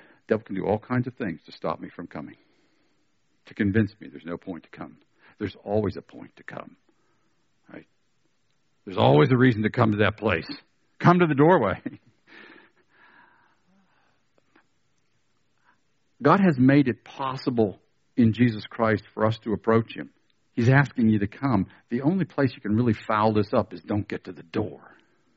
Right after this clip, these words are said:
Because the priest can take you in. No matter what the problem is,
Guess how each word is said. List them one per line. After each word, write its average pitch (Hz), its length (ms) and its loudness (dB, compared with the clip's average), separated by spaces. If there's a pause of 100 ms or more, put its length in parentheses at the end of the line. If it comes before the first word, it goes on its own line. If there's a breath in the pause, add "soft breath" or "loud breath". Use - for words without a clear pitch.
(1300)
Because 101 220 -16
the 98 80 -12
priest - 340 -4
can - 140 -12
take 113 260 -10
you 107 100 -8
in. 127 180 -8 (460)
No 117 60 0
matter 151 160 6
what 180 140 4
the 131 60 -16
problem 151 360 4
is, 101 220 -4